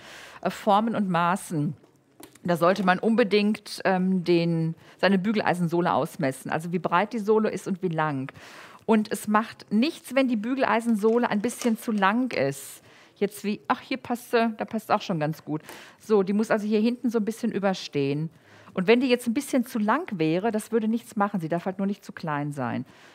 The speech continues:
Ne, und dann wird die einfach hier hinten drüber geschnallt. Also da müsste man dann, hier würde ich's umgekehrt machen, das würde ich hier hinten durchmachen. Ich zeige euch das aber gleich noch mal hinten an den anderen Bügeleisen. Und, ähm,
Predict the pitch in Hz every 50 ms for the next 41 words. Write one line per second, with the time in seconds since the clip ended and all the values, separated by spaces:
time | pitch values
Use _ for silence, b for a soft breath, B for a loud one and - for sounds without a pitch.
0 | B B B 190 247 302 294 240 208 226 - - - - 208 - 214 196 - -
1 | 220 208 214 208 208 202 208 - _ 226 208 202 190 - b b b b b b
2 | b b b b b - 196 240 240 269 254 233 247 233 - - - 226 226 226
3 | 226 233 233 226 - - - - - - 185 185 190 185 185 185 - - 202 190
4 | 190 190 185 185 180 175 - - - _ _ _ - 185 220 208 220 208 208 196
5 | - - 208 208 208 208 - 180 156 - - 160 160 180 175 165 - - 185 175
6 | 180 - 175 170 180 180 170 - 190 156 165 175 175 170 - 151 127 123 127 143
7 | 139 143 151 B B B B B B B B - 190 - - - 226 254 - 285
8 | 254 - 330 240 - 247 233 240 220 214 202 226 233 - 240 233 226 226 220 220
9 | 208 226 233 226 - - - 202 208 214 - 196 220 226 208 180 165 156 143 151
10 | 147 143 165 - 147 147 151 160 175 - - 330 403 440 440 B B B B B
11 | B B B B B B B B B - _ 214 220 214 214 214 - - - -
12 | - - 214 208 202 202 196 196 196 196 196 196 190 190